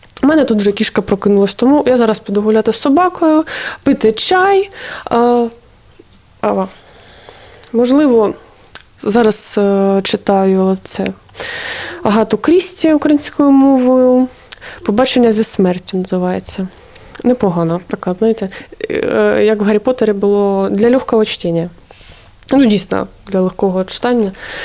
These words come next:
Тому що, хоча назва, звісно, тому що, тому що не, не вистачає цієї легкості в повітрі, так? Не вистачає. Створюємо її штучно. Все, я вас всіх цілую, обіймаю. Е,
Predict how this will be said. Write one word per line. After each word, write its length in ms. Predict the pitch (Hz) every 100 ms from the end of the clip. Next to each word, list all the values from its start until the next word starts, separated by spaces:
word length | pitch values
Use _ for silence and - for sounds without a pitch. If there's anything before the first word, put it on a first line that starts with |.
| - - - - - - - - -
Тому 240 | 269 302
що, 360 | 285 - 277 247 - - - -
хоча 200 | - 202
назва, 260 | 208 196 185
звісно, 320 | 185 175 196 190 - - - - - - _ -
тому 280 | 262 269 294
що, 240 | - -
тому 280 | 269 254 254
що 200 | 254 262
не, 240 | 247 285 262
не 120 | 285
вистачає 540 | 277 - 294 320 302
цієї 280 | - 285 277
легкості 600 | 277 285 - 208 - -
в 60 | 190
повітрі, 560 | - 202 202 196 196
так? 360 | 190 294 302 - -
Не 120 | 214 220
вистачає. 720 | 226 - 226 208 190 180 185 - - - - - - -
Створюємо 580 | - - 262 254 233 226
її 200 | 226 226
штучно. 580 | 220 - 208 - - 170 170 -
Все, 260 | - - 214 - - -
я 80 | 269
вас 100 | 262
всіх 140 | 254
цілую, 340 | - 254 262 240
обіймаю. 500 | 214 240 320 262 202 - - - - - - -
Е, 800 | 214 214 214 214 214 208 202